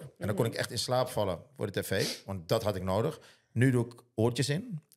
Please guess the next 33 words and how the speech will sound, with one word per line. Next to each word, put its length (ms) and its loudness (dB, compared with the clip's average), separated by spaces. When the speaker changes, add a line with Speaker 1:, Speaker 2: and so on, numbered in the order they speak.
Speaker 1:
en 120 0
dan 100 0
luister 260 2
ik 60 -8
een 100 -2
podcast 400 -2
of 60 -6
whatever 280 -2
en 60 -4
dan 100 0
val 120 0
ik 80 -4
in 60 -2
slaap. 220 0
Maar 120 -4
ik 100 0
heb 120 0
een 80 -10
soort 340 -2
idee 680 2
dat 120 -4
ik 100 -2
geluid 460 4
nodig 300 0
heb 200 -2
om 120 -4
in 60 0
slaap 300 0
te 80 -8
vallen. 300 -10
Speaker 2:
Ja. 280 -2
Speaker 1:
Wat 540 2
is, 300 -2